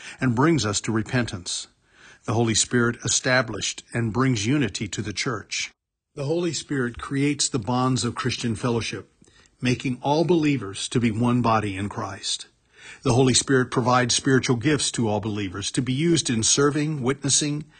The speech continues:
and building up the church. The Holy Spirit guides our prayers and assures us that God hears and answers them. The Holy Spirit prays for us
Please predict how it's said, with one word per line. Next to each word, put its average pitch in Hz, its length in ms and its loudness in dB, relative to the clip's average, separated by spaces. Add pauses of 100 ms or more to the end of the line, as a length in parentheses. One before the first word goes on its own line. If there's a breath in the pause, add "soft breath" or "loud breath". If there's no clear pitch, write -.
(140 soft breath)
and 120 160 2
building 120 320 4
up 95 120 -4
the - 100 -10
church. - 600 -2 (500 loud breath)
The 139 100 6
Holy 135 220 8
Spirit 120 380 2
guides 127 360 4
our 107 180 2
prayers 135 600 -2 (220 loud breath)
and 139 100 2
assures 135 480 4
us 87 320 -2 (260 loud breath)
that 104 200 -4
God 123 260 2
hears 143 480 0
and 143 300 -2
answers 127 480 -2
them. 98 340 -16 (680 soft breath)
The - 80 -2
Holy 120 240 4
Spirit - 480 2
prays 135 360 2
for 123 240 -4
us 95 360 -4